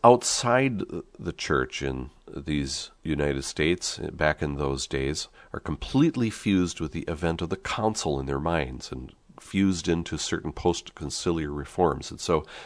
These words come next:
they interpret everything they do through the lens of this combined, unassailable myth. And that's why when they hear some Latin or see a biretta or, or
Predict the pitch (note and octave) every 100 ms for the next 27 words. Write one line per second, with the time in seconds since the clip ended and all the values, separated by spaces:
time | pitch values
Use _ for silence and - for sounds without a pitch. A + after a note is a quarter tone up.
0 | - G#2 G2 - C3+ F#2 - B2+ C#3+ C3
1 | G2+ E2+ E2 D2 D#2 - D#2 E2 D#2+ G2+
2 | F#2+ D#2+ C#2 D2+ - - D2+ C#2+ D2 D#2+
3 | F2+ E2+ F#2 _ F#2 F#2 F#2+ - D#2 D2+
4 | D2 D2+ F2 - - - - - G2 C3+
5 | D#3+ F#2+ - - - - _ _ _ _
6 | - - - - - - _ _ _ _
7 | _ _ _ - B2+ A#2+ A2 G2+ D3 D#3
8 | - C3 A#2 A#2 G2 F#2+ F2+ D#2 D2 -
9 | - - - - - - - A#2+ A2+ -
10 | G2 F2 G2 G#2 - F#2+ G2 D#2 C#2+ A1+
11 | - - - - G#2 E2 F2 E2+ F2 F2
12 | E2+ E2 D#2 D2 D2 C2+ - - D2